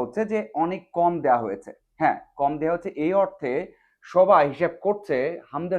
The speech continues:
চৌধুরী যখন ইংল্যান্ডে খেলেন, প্রত্যেক মাসে তিন কোটি টাকা পান। বছরের হিসাবে সবকিছু মিলিয়ে পঞ্চাশ কোটি টাকা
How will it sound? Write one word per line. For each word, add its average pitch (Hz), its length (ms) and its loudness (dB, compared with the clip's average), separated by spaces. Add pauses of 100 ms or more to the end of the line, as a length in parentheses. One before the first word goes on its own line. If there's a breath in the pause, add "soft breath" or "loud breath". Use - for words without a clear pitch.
চৌধুরী 139 360 -2 (100)
যখন 147 160 -4 (200)
ইংল্যান্ডে 156 360 -4 (120)
খেলেন, 165 300 -2 (580 soft breath)
প্রত্যেক 202 440 -2 (260)
মাসে 151 360 0 (200)
তিন 196 160 -6 (100)
কোটি 175 240 -4
টাকা 131 140 2 (100)
পান। 120 160 2 (580)
বছরের 143 520 -2
হিসাবে 175 280 -2 (480 soft breath)
সবকিছু 185 500 -4 (100)
মিলিয়ে 175 220 -4 (100)
পঞ্চাশ 185 440 -6
কোটি 170 240 -4
টাকা 170 120 -2